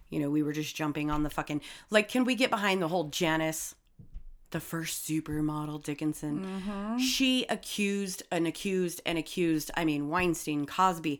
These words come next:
Speaker 1: Now, I'm not saying that she did not have certain situations that she was in with these people, but she full-blown admitted
Speaker 2: I lied.
Speaker 1: that she embellished and or lied. So please don't do that.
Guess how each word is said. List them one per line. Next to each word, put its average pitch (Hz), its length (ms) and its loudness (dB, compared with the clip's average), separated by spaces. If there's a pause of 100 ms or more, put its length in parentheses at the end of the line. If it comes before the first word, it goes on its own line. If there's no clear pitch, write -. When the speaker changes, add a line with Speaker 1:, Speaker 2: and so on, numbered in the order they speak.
(220)
Speaker 1:
Now, 185 200 4
I'm 208 160 2
not 208 160 2
saying 175 260 2
that 117 120 -2
she 185 180 -4
did 156 200 2
not 156 220 2
have 135 580 2 (440)
certain 170 460 2
situations 147 960 0 (280)
that - 160 -2
she 185 220 -2
was 170 200 0
in 165 340 0 (280)
with 156 260 4
these 151 200 0
people, 185 520 -2 (480)
but 156 380 4
she 214 200 0
full-blown 170 480 2
admitted 151 560 2 (440)
Speaker 2:
I 185 280 -2
lied. 165 460 -8 (160)
Speaker 1:
that 165 300 2
she 170 320 2
embellished 151 560 2
and 160 180 2
or 151 180 0
lied. 143 460 0 (160)
So 165 460 2 (300)
please 370 200 6
don't 202 160 4
do 165 140 4
that. 135 240 -2